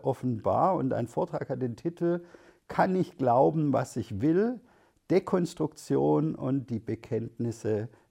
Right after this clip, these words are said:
der Kirche“. Klingt spannend. Kannst du versuchen, uns so in so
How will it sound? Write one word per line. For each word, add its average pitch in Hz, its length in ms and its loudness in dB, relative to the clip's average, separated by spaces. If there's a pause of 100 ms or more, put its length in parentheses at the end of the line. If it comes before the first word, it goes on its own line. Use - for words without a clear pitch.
der 101 140 -4
Kirche“. 92 680 -8 (460)
Klingt 180 280 0
spannend. 156 520 -4 (320)
Kannst - 300 -8
du 185 60 0
versuchen, 170 500 0
uns 147 180 0
so 156 120 0
in 151 80 -2
so 160 380 2